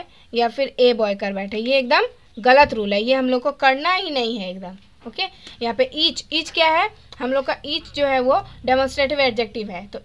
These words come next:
each boy was ready, ये जो है करेक्ट ऑर्डर है इसका। रूल नंबर थ्री में अब चलते हैं हम लोग। कुछ कुछ फ्रेजेस ऐसे होते हैं जिसके बाद अगर नाउन हो और तो नाउन के पहले हम लोग आर्टिकल का यूज़ बिल्कुल नहीं करेंगे। कुछ फ्रेजेस, जैसे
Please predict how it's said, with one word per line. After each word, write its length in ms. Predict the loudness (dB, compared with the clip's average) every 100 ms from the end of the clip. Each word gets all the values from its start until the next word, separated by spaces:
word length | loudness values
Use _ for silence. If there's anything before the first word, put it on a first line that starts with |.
| -4
each 260 | -6 -6 -4
boy 240 | 0 0
was 240 | 0 -2 -4
ready, 260 | -8 -8 -4
ये 180 | -4
जो 120 | -2 -4
है 80 |
करेक्ट 340 | -2 -4 -4 -4
ऑर्डर 300 | -2 -2 -2 -6
है 180 | -8 -8
इसका। 280 | -8 -14 -14 -14 -14 -4
रूल 220 | -2 0
नंबर 220 | 2 2 0
थ्री 180 | 2 4
में 100 | 6
अब 60 | 4
चलते 320 | 4 0 0
हैं 80 | -6
हम 60 | -6
लोग। 180 | -8 -14 -20 -20 -20 -20 -20 -8
कुछ 160 | -8 -4
कुछ 220 | -4 -4
फ्रेजेस 360 | -2 0 0 2
ऐसे 280 | 2 2 0
होते 300 | 0 0 -2
हैं 240 | -4 -6 -8 -16 -6
जिसके 380 | -6 -4 -2 0
बाद 360 | 2 2 0 0
अगर 280 | 4 4 4
नाउन 440 | 2 4 4 2 -2
हो 120 | -2 -4 -6 -20 -6 0
और 160 | 0
तो 300 | 2 4 4
नाउन 360 | 2 2 2 0
के 80 | -2
पहले 300 | 4 4 4
हम 180 | 2 2
लोग 220 | 0 0 -2
आर्टिकल 420 | -2 -2 0 2
का 100 | 2
यूज़ 300 | 0 -2 -2
बिल्कुल 300 | -2 0 -2
नहीं 140 | -2 -6
करेंगे। 320 | -8 -8 -8
कुछ 200 | -10 -8
फ्रेजेस, 480 | 0 0 0 -4 -6 -16 0
जैसे 340 | 0 2